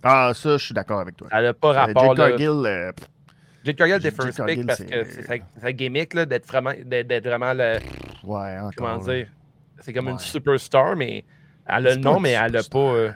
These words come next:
Speaker 1: C'est pas une
Speaker 2: non.
Speaker 1: superstar. Elle a
Speaker 2: C'est
Speaker 1: pas,
Speaker 2: ça.
Speaker 1: même Tiffy est bien plus, euh,
Speaker 2: C'est genre le repas cinq étoiles Michelin que tu vas manger, puis tu fais comme, bah. Bah,
Speaker 1: Ah.
Speaker 2: c'est, bah.
Speaker 1: Non.
Speaker 2: Bah,
Speaker 1: Déjà, c'est beaucoup
Speaker 2: correct.
Speaker 1: trop.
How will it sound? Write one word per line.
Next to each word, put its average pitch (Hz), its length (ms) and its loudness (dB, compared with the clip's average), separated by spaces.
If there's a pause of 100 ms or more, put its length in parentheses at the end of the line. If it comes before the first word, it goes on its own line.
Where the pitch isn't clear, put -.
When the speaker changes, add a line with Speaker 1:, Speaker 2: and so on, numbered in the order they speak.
(400)
Speaker 1:
C'est 131 160 -6
pas 127 140 -8
une 104 60 -6
Speaker 2:
non. 131 100 -2
Speaker 1:
superstar. - 420 -14 (300)
Elle 123 160 2
a - 40 2
Speaker 2:
C'est - 60 -4
Speaker 1:
pas, 165 120 0
Speaker 2:
ça. 139 60 0
Speaker 1:
même 185 160 0
Tiffy 160 380 -2
est 90 260 -4
bien 110 200 -4
plus, - 340 -10
euh, 92 320 -10 (140)
Speaker 2:
C'est 123 60 -8
genre 170 140 4
le 165 100 8
repas 131 280 6
cinq 147 240 -4
étoiles 147 280 2
Michelin 139 340 -6
que - 60 -18
tu - 20 -20
vas 127 80 -2
manger, 127 400 -6
puis - 20 -20
tu - 60 -20
fais 110 80 -8
comme, 107 140 -12
bah. - 180 -2 (1400)
Bah, - 120 -8
Speaker 1:
Ah. 113 320 0
Speaker 2:
c'est, - 480 -18
bah. 104 80 -8 (240)
Speaker 1:
Non. 98 260 -10 (600)
Speaker 2:
Bah, 160 240 4
Speaker 1:
Déjà, 190 80 2
c'est 131 140 -6
beaucoup 127 200 -2
Speaker 2:
correct. 107 220 0
Speaker 1:
trop. 95 140 -6